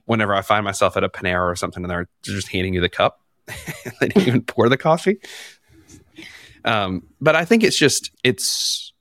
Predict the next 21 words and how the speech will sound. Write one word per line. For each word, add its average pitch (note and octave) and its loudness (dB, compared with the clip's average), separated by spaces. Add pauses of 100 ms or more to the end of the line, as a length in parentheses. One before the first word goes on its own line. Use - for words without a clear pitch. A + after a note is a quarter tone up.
sort G3+ 4
of C3 4
just B2+ 0
a A#2 2
muddying A2 2
of G2 0
what A#2 2
is A2 2
our F#2+ 4
agreement, F2+ -4 (120)
you D#2+ -6
know, F2 0
as F2+ -2
a F#2 -4
consumer F#2 0
versus F2 -2 (120)
i-, G2 -4
in G#2 0
a F#2 -4
company. E2+ -2
Like, F2 -2